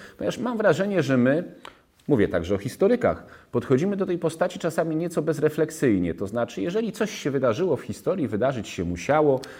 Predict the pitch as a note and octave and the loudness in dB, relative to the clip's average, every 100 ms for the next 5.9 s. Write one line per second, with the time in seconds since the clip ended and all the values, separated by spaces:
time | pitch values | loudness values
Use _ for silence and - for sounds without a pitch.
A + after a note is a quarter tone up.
0 | - - - A2 G#2+ G#2 G2+ G#2 G2+ G2 | -20 -10 2 4 6 6 4 4 4 4
1 | G2+ G2+ - - C3 B2 A#2 G#2 C#3 C#3 | 2 0 -2 2 4 4 2 2 2 2
2 | C3+ D3 D3 A#2 G#2 F#2+ G2 F#2+ F#2+ - | 4 6 4 4 2 2 2 2 2 -4
3 | - - - A#2 G#2 G2 G#2 A2 G#2 B2 | -20 -20 -8 -2 2 2 2 4 4 4
4 | A#2+ G2+ - G2 G#2+ A2 G#2 F#2 F#2 F#2 | 2 0 0 0 0 2 2 2 2 -2
5 | E2+ G2+ G2 E2 - - - F#2+ F2 | -2 -2 -2 -4 -8 -8 -2 0 -2